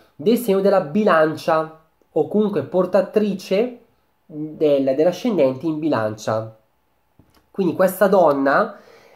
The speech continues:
ma poi il sesso riduttivo potrebbe essere anche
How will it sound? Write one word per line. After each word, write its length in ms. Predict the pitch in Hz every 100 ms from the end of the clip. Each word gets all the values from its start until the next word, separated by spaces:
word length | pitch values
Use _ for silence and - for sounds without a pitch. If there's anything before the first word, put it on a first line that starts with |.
| -
ma 380 | 123 151 165 156
poi 460 | 151 156 175 185
il 140 | 165 135
sesso 280 | 160 147 165
riduttivo 340 | 147 123 160
potrebbe 320 | 127 127 131
essere 260 | 135 139 135
anche 520 | 135 135 151 156 151